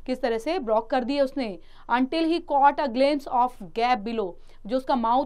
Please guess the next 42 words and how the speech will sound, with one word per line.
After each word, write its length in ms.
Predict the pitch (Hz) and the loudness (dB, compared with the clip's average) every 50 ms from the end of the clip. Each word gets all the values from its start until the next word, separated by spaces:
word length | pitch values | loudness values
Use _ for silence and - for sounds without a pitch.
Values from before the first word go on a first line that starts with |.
| - 294 | 0 -2
है 100 | 285 269 | 0 0
वो 80 | 277 | 0
खुला 300 | 269 - - 320 302 294 | -2 -4 -4 -2 0 0
रह 160 | 285 285 269 | 2 0 0
जाता 280 | 262 269 - - - 262 | 0 0 -2 0 0 -2
है, 280 | 254 240 262 254 247 247 - - - - - | -2 0 0 -2 -2 -4 -8 -14 -16 -10 -4
and 280 | 240 254 277 269 240 214 - - - - - | -2 0 0 0 -2 -4 -10 -16 -16 -4 2
जो 80 | 240 262 | 2 2
उसके 220 | 254 - - 262 | 2 2 0 0
लिप्स 320 | 226 247 294 339 320 - | 2 2 2 2 2 0
होते 240 | 339 294 277 285 294 | 0 0 2 0 0
हैं 200 | 269 262 277 294 | 0 2 2 2
वो 120 | 294 277 262 | 2 0 0
कैसे, 500 | 262 240 240 240 - 294 262 214 190 - - | 0 -2 -2 0 2 4 4 2 0 -2 -4
from 180 | 240 226 226 226 | -2 -2 -2 -2
his 220 | 254 277 285 254 | -2 -2 -4 -4
escaped 680 | - - 220 220 - - - 269 262 254 233 180 175 233 - - - - - - - | -6 -8 -8 -8 -10 -8 -4 0 2 2 2 0 -4 -8 -10 -10 -14 -18 -10 2 4
horror 320 | 262 269 269 269 277 269 | 6 6 8 6 6 4
से, 180 | 254 - 262 202 | 4 0 -4 -4
है 120 | 185 196 | -4 -2
ना, 220 | 226 339 - - - - - - - | -2 -2 -2 -2 -6 -10 -16 -8 -4
जैसे 160 | 233 220 262 | -2 0 0
हमारा 200 | 233 233 233 240 | 2 2 2 2
मुंह 160 | 240 233 254 254 | 2 2 0 0
खुला 260 | - 269 247 226 226 | 0 0 0 0 0
का 100 | 254 262 | -2 -2
खुला 220 | 254 269 254 233 | 0 0 2 2
रह 120 | 233 240 226 | 2 0 0
जाता 240 | 233 226 220 277 | -2 -2 0 2
है, 160 | 294 349 370 - - - - - - - | 2 2 0 -2 -6 -14 -18 -12 -4 0
सेम 220 | 302 294 294 269 | 0 2 2 2
वो 140 | 262 262 254 | 2 2 2
वैसे 280 | 240 220 202 - 240 | 2 0 -2 -2 -4
ही 260 | 220 214 285 392 440 - - - - - - - - | -4 0 0 0 -2 -2 -8 -16 -18 -18 -18 -12 -6
खुला 220 | - 240 233 226 | -2 0 0 2
का 120 | 220 240 226 | 0 -2 -2
खुला 240 | 226 254 233 220 | 0 0 0 0
मुंह 160 | 220 220 226 220 | 0 -2 -4 -4
रख 100 | 214 247 | -4 -4
लेता 240 | 233 233 240 269 | -6 -4 0 0
है 180 | 277 294 330 330 | 2 2 2 0
और 380 | - - 214 208 240 302 339 | 0 2 4 4 4 4 4